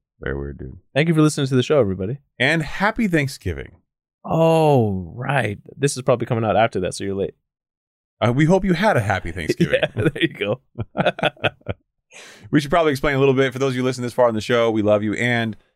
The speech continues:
Speaker 1: the reason why we recorded so many, uh, shows in advance, like we normally do not do, we usually have one or two show backlog,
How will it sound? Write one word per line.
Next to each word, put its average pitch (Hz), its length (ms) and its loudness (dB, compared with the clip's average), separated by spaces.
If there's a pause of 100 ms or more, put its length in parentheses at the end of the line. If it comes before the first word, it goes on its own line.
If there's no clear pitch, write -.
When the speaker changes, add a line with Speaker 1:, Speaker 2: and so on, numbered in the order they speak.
(280)
Speaker 1:
the 110 80 2
reason 160 180 4
why 139 60 2
we 117 80 2
recorded 110 320 2
so 110 80 -4
many, 98 320 -2
uh, 87 460 4 (120)
shows 92 540 2
in 98 160 -2
advance, 85 560 -6 (340)
like 80 260 -6
we 92 80 -2
normally 82 440 0
do 76 100 -10
not 110 240 0
do, 80 140 -8
we 85 80 -6
usually 87 220 -6
have 80 120 -2
one 80 140 -8
or 78 80 -10
two 76 240 -12
show 78 220 -8
backlog, 95 540 0